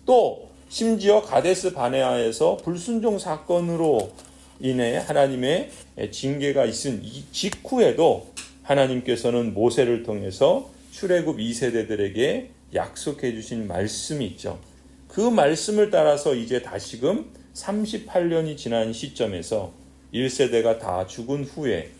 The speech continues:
과거 하나님께서 말씀하신 일을 기억하시고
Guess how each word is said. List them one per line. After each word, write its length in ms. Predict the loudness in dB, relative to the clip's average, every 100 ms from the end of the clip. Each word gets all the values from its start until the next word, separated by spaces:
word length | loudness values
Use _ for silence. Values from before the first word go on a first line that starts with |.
| -20 -20 -20
과거 420 | -4 0 4 4
하나님께서 640 | 4 0 -2 -2 -4 -2 0
말씀하신 760 | 0 -2 -4 -2 -2 -2 -6
일을 440 | -2 0 0 -2 -14 -20 -20 -20 -20 -12
기억하시고 1040 | 2 4 4 0 -6 -6 0 0 0